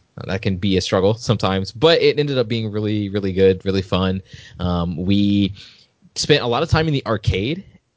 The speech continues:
and that was awesome because, like, all the games were,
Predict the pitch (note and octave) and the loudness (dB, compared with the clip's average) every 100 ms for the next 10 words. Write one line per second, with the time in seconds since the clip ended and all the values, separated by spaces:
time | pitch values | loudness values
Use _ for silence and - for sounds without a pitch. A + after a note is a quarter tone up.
0 | _ - B2+ B2 A#2 A#2 - _ - G2+ | _ 0 4 4 2 -2 -8 _ -14 -2
1 | B2 F#3+ D#3 B2 F#2 - A2+ B2+ C3+ - | 0 2 0 0 -4 -4 -4 -4 -6 -8
2 | A2 - A#2+ A#2 A#2 A2+ G#2 A#2 A#2 - | -10 -6 -2 0 0 0 -2 0 -2 -2
3 | _ _ - D#3 E3+ F3+ F3 D#3 B2 D3 | _ _ 0 2 4 4 2 -2 0 4
4 | D#3 D#3 D#3 D#3 D3 D3 | 6 6 6 4 4 0